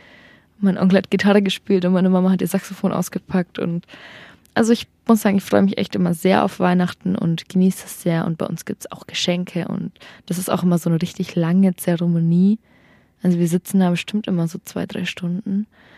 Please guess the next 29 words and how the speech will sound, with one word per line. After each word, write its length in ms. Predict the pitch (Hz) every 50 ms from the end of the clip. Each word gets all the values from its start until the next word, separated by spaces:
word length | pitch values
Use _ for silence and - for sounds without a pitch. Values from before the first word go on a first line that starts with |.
| - _ _ _ _
und 120 | - 175 175
dann 240 | 170 165 160 160 160
macht 220 | 170 170 - - -
man 120 | 175 170
so 60 | 165
jedes 320 | 165 165 180 180 185 - -
Geschenk 340 | - - - 180 175 180
vor 160 | - - - -
allen 220 | - 165 170 -
auf 420 | - - 170 170 - 190 - -
und 80 | - 170
dann 280 | 170 170 - - - - _ _
wird 180 | - - - -
es 80 | -
so 100 | - -
richtig. 500 | - 180 - _ - - - - - - -
Und 160 | 196 190 -
dann, 240 | 208 208 226 247 277 - - - - - _ _ _
wenn 100 | - 196
man 100 | 190 190
sein 160 | 185 185 185 180
Geschenk 300 | 180 - - 185 - -
ausgepackt 500 | 202 - - - 220 - 240 233 - -
hat 100 | 240 -
und 80 | 202
sich 200 | 180 180 - -
angemessen 420 | 196 208 202 196 180 180 170 - 175
gefreut 440 | 170 - - 180 180 190 190 -
hat, 140 | 247 269 -